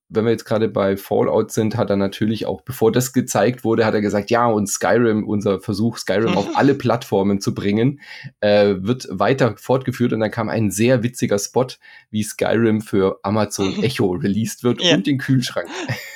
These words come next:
Speaker 1: Das
Speaker 2: Ja,
Speaker 1: war
Speaker 2: auch da
Speaker 1: super.
Speaker 2: muss ich sagen, da haben sie, also da sieht man schon, dass Bethesda sich auch ein bisschen Gedanken macht, wie man, wie man so, äh, eigentlich nicht so spannende Konferenz-, äh, Vor-, Beiträge irgendwie aufpeppen kann.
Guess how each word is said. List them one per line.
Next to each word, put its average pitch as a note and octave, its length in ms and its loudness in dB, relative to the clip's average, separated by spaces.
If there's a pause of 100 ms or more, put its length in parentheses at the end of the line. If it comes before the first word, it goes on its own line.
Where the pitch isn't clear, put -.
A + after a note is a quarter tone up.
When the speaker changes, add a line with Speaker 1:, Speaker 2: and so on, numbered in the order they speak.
(180)
Speaker 1:
Das C#3 240 0
Speaker 2:
Ja, F3+ 260 4
Speaker 1:
war - 60 2
Speaker 2:
auch F#3+ 100 0
da G3 160 6
Speaker 1:
super. G#3 60 0
Speaker 2:
muss G3+ 140 -2
ich F3 60 -8
sagen, F3+ 180 0
da E3 100 2
haben F3+ 120 0
sie, F3 200 -10
also D#3+ 180 -2
da F3 140 2
sieht F3+ 200 -4
man F#3+ 100 0
schon, F#3 160 -2
dass F3+ 140 -4
Bethesda E3+ 480 -2
sich D#3+ 200 -8
auch D3 140 -8
ein C#3+ 140 -18
bisschen D#3+ 280 -6
Gedanken D3 380 -2
macht, D3 220 -6
wie D#3 80 -8
man, D3 260 -4
wie D3 80 -6
man D3 180 -4
so, C#3 280 -2 (340)
äh, C3 560 2
eigentlich D3+ 680 -2 (520)
nicht E3+ 300 -6
so F3 280 2
spannende D3+ 840 0
Konferenz-, D3+ 800 -2
äh, C#3 560 -6
Vor-, - 180 -14
Beiträge C#3 760 -2
irgendwie D3 280 -2
aufpeppen E3 480 0
kann. F3 320 -4